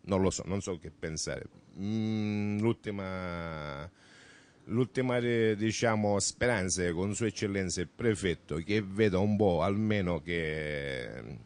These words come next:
acceleri qualcosa per noi, perché veramente siamo al disastro.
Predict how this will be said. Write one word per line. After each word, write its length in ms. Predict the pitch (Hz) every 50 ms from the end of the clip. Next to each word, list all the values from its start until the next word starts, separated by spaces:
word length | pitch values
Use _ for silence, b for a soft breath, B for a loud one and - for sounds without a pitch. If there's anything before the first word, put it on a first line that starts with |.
| - -
acceleri 580 | - 107 117 - - - 139 131 120 110 110 107
qualcosa 500 | 110 117 120 117 - - 123 107 - 104
per 160 | 92 101 104 107
noi, 240 | 110 110 107 90
perché 260 | 78 95 90 - - 117
veramente 400 | 127 139 143 131 104 87 92 92
siamo 340 | - - 117 104 87 85
al 80 | 90 92
disastro. 680 | 90 101 95 82 87 69 65 - - - 58 58 67